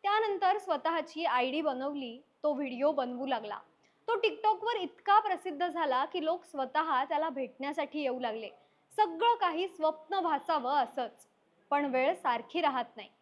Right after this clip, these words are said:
नंतर TikTok भारतात बॅन झालं. तेव्हाच्या आठवणी Bigg Boss-च्या घरात सांगताना तो म्हणतो की, "TikTok वेळी मला दिवसाला रिबीन कापायला ऐंशी हजार रुपये मिळायचे.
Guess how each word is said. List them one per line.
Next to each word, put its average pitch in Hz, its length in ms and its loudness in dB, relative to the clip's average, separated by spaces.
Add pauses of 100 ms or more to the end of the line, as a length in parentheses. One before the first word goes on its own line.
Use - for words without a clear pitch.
(320)
नंतर 403 380 2 (140)
TikTok 339 340 2
भारतात 285 560 0
बॅन 254 340 0
झालं. 240 300 -6 (380)
तेव्हाच्या 277 420 0
आठवणी 294 480 -2
Bigg 269 320 -4
Boss-च्या 359 340 4
घरात 339 280 0
सांगताना 302 760 -4
तो 370 140 -2
म्हणतो 294 600 -2 (240)
की, 427 60 6
"TikTok 440 600 0
वेळी 370 260 0
मला 370 240 0
दिवसाला 339 580 0
रिबीन 320 360 -2
कापायला 285 600 2 (420)
ऐंशी 330 380 0
हजार 311 540 0
रुपये 254 300 -4
मिळायचे. 233 600 -6